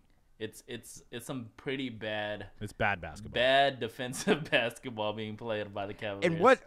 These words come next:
Speaker 3: but what, what makes that? They really,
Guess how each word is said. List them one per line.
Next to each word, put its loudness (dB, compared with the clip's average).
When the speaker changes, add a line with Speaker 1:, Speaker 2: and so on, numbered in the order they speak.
Speaker 3:
but 6
what, 2
what 2
makes 0
that? -4
They 6
really, 0